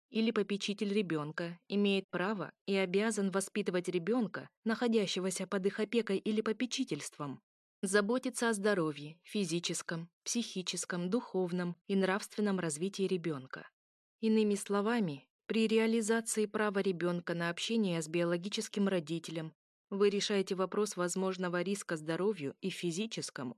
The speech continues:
психическому, духовному и нравственному развитию ребенка. Кроме того, статья сто сорок восьмая Семейного кодекса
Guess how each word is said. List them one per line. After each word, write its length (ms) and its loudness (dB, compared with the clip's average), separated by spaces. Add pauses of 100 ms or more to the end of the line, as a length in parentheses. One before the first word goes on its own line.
психическому, 1080 -4
духовному 720 0
и 120 -2
нравственному 680 0
развитию 480 -2
ребенка. 600 -6 (720)
Кроме 300 4
того, 300 2
статья 360 0
сто 200 -4
сорок 280 -4
восьмая 540 -4
Семейного 500 0
кодекса 600 -4